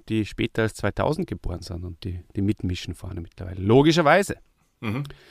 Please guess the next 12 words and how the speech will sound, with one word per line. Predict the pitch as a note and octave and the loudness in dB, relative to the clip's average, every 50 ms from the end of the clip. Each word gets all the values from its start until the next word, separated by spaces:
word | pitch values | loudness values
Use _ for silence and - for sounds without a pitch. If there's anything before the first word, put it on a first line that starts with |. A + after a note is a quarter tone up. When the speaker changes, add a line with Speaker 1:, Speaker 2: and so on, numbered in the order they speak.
| - - _ - | -20 -20 _ -12
Speaker 1:
Weil | - F2+ | -12 -8
so | - - A2 G#2+ | -4 -4 -2 0
viel | D3 D3+ C3+ | 2 2 4
Mathematikkenntnisse | B2 B2 - - A#2+ G#2+ G#2+ A#2 - - C3+ - - - - A#2 A2+ A2 - - B2 - B2+ B2+ C3 C3 B2 A#2+ - _ _ _ _ _ _ | 4 2 0 0 2 2 4 2 2 -2 -8 -12 -12 -8 -6 -6 -6 -4 -6 -8 -6 -4 -2 -2 -2 -2 -6 -10 -14 _ _ _ _ _ _
hat | - A#2+ - | -10 -6 -6
dann | B2 B2 | -4 -6
jeder | B2 B2 C#3 C#3 - F2 - | -4 -2 -2 -2 -2 -4 -6
da | - F2 | -8 -12
draußen. | - - F2 F2 - - - - - - _ _ _ _ _ _ _ _ _ _ _ - | -10 -10 -10 -10 -10 -12 -16 -18 -18 -20 _ _ _ _ _ _ _ _ _ _ _ 0
Ja. | G2 F#2+ F2+ G2+ A#2+ - _ _ _ _ _ _ _ - - - - - - - - - - _ - - | 2 2 4 2 0 -4 _ _ _ _ _ _ _ -20 -18 -18 -18 -20 -20 -20 -20 -20 -20 _ -4 0
Na | - E3 | 0 2
gut, | - B3 A3+ - - | 4 4 2 2 2